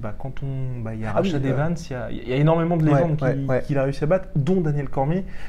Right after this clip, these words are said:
Speaker 1: Et ça, pour moi, c'est ce qui fait vraiment la, toute la force de Jones. Certes, il a jamais pris de risque dans son sens, il est jamais monté, mais il a battu un mec qu'aujourd'hui beaucoup considèrent comme, euh, bah, top cinq, sinon top trois all time.
Speaker 2: Ouais.
Speaker 1: Et rien que ça, 'fin,
Speaker 2: Non, c'est extraordinaire.
Speaker 1: c'est extraordinaire.
Speaker 2: C'est,
Speaker 1: Comme
Speaker 2: c'est,
Speaker 1: tu dis, c'est extraordinaire.
Speaker 2: c'est extraordinaire,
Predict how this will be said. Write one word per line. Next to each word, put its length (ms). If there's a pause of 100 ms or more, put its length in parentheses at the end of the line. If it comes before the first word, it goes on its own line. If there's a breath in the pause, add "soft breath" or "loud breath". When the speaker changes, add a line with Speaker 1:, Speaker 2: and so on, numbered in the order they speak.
Speaker 1:
Et 40
ça, 120
pour 160
moi, 100
c'est 140
ce 80
qui 100
fait 100
vraiment 280
la, 180 (160)
toute 160
la 80
force 220
de 80
Jones. 100
Certes, 480 (400)
il 60
a 40
jamais 200
pris 180
de 60
risque 100
dans 80
son 140
sens, 100
il 60
est 20
jamais 220
monté, 440 (400 loud breath)
mais 60
il 100
a 60
battu 340
un 60
mec 240 (160)
qu'aujourd'hui 400
beaucoup 260
considèrent 640
comme, 260
euh, 260
bah, 360 (260)
top 200
cinq, 340
sinon 340
top 260
trois 380
all 100
time. 280 (200)
Speaker 2:
Ouais. 280
Speaker 1:
Et 80
rien 180
que 80
ça, 180
'fin, 280 (760 loud breath)
Speaker 2:
Non, 120
c'est 120
extraordinaire. 440
Speaker 1:
c'est 140
extraordinaire. 420
Speaker 2:
C'est, 60
Speaker 1:
Comme 100
Speaker 2:
c'est, 120
Speaker 1:
tu 100
dis, 60
c'est 80
extraordinaire. 500
Speaker 2:
c'est 120
extraordinaire, 560